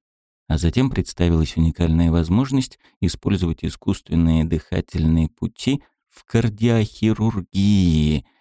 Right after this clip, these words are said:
совместно с аппаратом искусственного кровообращения.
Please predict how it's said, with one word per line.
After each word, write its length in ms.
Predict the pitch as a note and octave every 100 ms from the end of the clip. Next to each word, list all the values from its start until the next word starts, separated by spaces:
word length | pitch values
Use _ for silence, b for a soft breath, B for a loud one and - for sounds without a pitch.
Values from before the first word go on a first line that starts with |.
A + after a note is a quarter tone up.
| _
совместно 760 | - D#2+ C#2 D#2 A#2+ C3+ C#4
с 100 | A#3+
аппаратом 640 | - - C#2+ D2+ E2 E2+ E2+
искусственного 720 | - D#2+ D2+ - C#2+ C#2 C2+
кровообращения. 1200 | - C#2+ C#2+ C#2+ C2 C2+ A#1+ - G#1 A1 A#1+